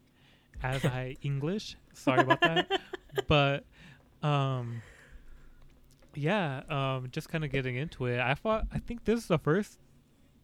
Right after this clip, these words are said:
Speaker 1: like, this is, like, the best first episode I've <laughs> seen in a very long time.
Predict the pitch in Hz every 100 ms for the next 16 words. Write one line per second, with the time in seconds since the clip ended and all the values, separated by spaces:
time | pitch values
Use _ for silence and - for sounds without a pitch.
0 | _ - - 139 - _ _ 156 190 202
1 | 143 - 123 131 160 - 139 143 131 -
2 | - 151 165 _ - - - _ _ -
3 | 123 - - - 226 - 240 254 220 196
4 | 185 143 147 151 151 143 135 127 - 120
5 | 117